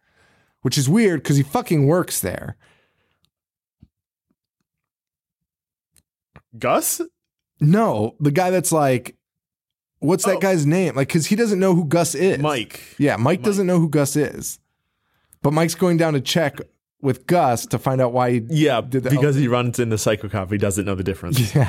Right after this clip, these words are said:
Speaker 2: Yeah, so he doesn't know him. You're right. Correct.
Speaker 1: But it's fucking stupid because he works at this building. He
Speaker 2: There's
Speaker 1: he
Speaker 2: many stupid things in this.
Speaker 1: I mean, I guess if it's at,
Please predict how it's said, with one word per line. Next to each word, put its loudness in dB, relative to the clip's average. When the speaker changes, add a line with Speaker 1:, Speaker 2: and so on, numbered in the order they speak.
Speaker 2:
Yeah, 0
so -2
he 2
doesn't 0
know 0
him. -6
You're -2
right. -4
Correct. 0
Speaker 1:
But 4
it's -2
fucking 0
stupid -2
because -2
he 0
works -2
at -2
this -6
building. -4
He -2
Speaker 2:
There's 2
Speaker 1:
he 0
Speaker 2:
many 0
stupid -6
things -8
in -14
this. -4
Speaker 1:
I 0
mean, 2
I 0
guess 0
if -2
it's -6
at, -2